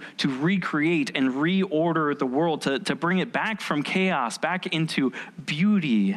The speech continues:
and peace. See, Peter's ser-, whole sermon on that day of Pentecost, the, the message that he shared with everyone in that city after he was filled with the power of the Holy Spirit, it was a story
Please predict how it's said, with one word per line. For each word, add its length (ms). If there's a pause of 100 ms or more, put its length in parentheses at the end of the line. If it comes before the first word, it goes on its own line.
(120)
and 200
peace. 720 (1300)
See, 160
Peter's 420
ser-, 440
whole 240
sermon 480
on 200
that 200
day 140
of 140
Pentecost, 840 (320)
the, 180
the 100
message 600
that 140
he 120
shared 400 (180)
with 200
everyone 640
in 220
that 220
city 300
after 220
he 120
was 200
filled 380
with 140
the 80
power 460
of 160
the 100
Holy 300
Spirit, 440 (440)
it 80
was 160
a 60
story 720